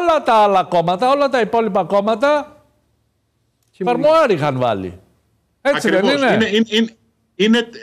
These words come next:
Speaker 3: ε, σε αυτή τη χώρα φαίνεται δεν θέλουμε έσοδα, έτσι.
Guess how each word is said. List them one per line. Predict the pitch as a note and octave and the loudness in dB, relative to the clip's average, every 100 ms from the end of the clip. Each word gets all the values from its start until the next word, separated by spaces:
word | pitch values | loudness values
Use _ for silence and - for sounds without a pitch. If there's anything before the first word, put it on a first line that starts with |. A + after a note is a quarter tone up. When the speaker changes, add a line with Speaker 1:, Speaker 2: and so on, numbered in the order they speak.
| D#3 E3+ | -2 -2
Speaker 3:
ε, | |
σε | E3+ F#3+ | 0 -2
αυτή | G3+ | -2
τη | A#3+ | -2
χώρα | A3+ A#3 A#3+ | -2 -2 -2
φαίνεται | A3+ A#3 A#3 A3+ | -2 -2 -2 -4
δεν | A#3 | -2
θέλουμε | C4 B3 G#3 F#3 | -2 0 0 0
έσοδα, | E3+ E3 D3 E3 - _ _ _ _ | -2 -4 -4 -4 -6 _ _ _ _
έτσι. | _ F3+ F3 G3 | _ -6 -2 -2